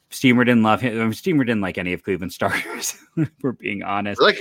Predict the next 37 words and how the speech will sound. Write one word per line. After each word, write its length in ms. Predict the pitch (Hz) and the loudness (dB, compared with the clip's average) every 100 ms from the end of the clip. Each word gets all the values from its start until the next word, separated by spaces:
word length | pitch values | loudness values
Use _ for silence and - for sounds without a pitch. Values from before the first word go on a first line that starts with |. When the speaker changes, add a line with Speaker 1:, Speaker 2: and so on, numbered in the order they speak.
| 123 | 2
Speaker 2:
any 180 | 139 170 | 4 4
pitchers 540 | 180 - 208 220 208 | 2 4 2 2 0
this 220 | 202 - | 0 2
year? 260 | 196 208 202 | 0 0 -4
Speaker 1:
I 280 | 110 110 135 | -8 -6 -2
know, 280 | 139 135 104 | 0 2 0
Speaker 2:
This 120 | 185 | 0
Speaker 1:
it's 60 | |
Speaker 2:
year? 180 | 135 135 | 0 0
Speaker 1:
very, 320 | 104 87 117 - | -2 -8 -14 -4
that's 200 | 135 - | -4 0
part 140 | 170 | 2
of 20 | |
the 60 | 123 | 2
reason 200 | 113 113 | 2 0
I 20 | |
was 120 | 104 | 0
like, 160 | 101 95 | -2 -4
"I'm 200 | 101 127 | -4 -2
not 200 | 120 107 | -4 -4
sure." 80 | 107 | -2
I'm, 160 | 120 | -2
that's 180 | 107 - | -2 0
why 120 | 135 | 2
I'm 100 | 131 | 4
looking 200 | 127 120 | 2 0
forward 200 | 107 117 | 0 0
to 80 | 101 | 0
what 160 | 95 82 | -2 -4
Zips 240 | 92 - | -8 -6
has 160 | 98 87 | -6 -6
to 100 | 90 | -8
say 180 | 95 90 | -6 -6
to 80 | |
kinda 220 | 87 95 90 | -4 -6 -4
get 160 | 90 | -4
an-, 140 | 87 | -6